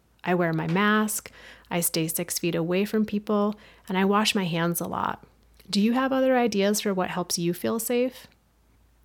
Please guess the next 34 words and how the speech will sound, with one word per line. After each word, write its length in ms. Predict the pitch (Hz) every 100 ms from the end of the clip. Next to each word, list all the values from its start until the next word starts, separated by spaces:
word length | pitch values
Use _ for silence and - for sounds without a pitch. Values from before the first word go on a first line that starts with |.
| _
It's 160 | 247 -
also 300 | 214 247 320
important 360 | 311 - 247 240
to 80 | 214
let 160 | 202
children 380 | - 196 208 202
and 120 | 202
teens 380 | - 185 180 -
know 180 | 175 170
that 140 | 170 180
it's 160 | 180
okay 340 | 220 220 226 233
to 80 |
feel 200 | 220 196
excited 560 | 180 - - 156 151 175
about 240 | 165 160
going 300 | - 165 165
back 160 | 160 151
to 100 | 170
school, 480 | - - 160 165 - _ _
even 320 | 202 214 185
if 80 | 165
school 280 | - 170 170
looks 280 | 165 - 185
really 220 | 175 170
different 360 | 180 175 170
this 220 | 170 165 -
year. 300 | - 185 185 _ _ _ _ _ _ _ _
When 140 | 233 226
children 320 | 262 262 277
and 140 | 294
teens 220 | 262 233 214
are 100 | 190
grieving, 560 | 196 190 185 180 175